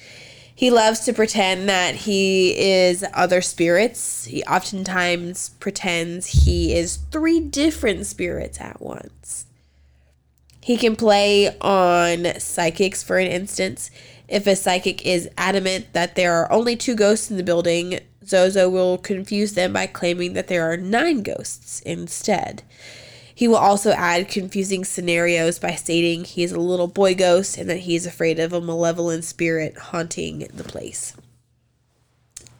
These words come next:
Little is specifically known about him or his personality.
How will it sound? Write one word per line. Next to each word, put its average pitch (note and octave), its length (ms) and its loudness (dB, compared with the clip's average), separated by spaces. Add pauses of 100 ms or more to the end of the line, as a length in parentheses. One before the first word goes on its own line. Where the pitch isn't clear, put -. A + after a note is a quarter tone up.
(520)
Little C4 320 6
is C#4 220 4
specifically A#3 720 2
known F3 480 -2
about F#3+ 400 0
him F#3 420 0 (140)
or F3 300 2
his G3+ 200 0
personality. G3+ 1000 -2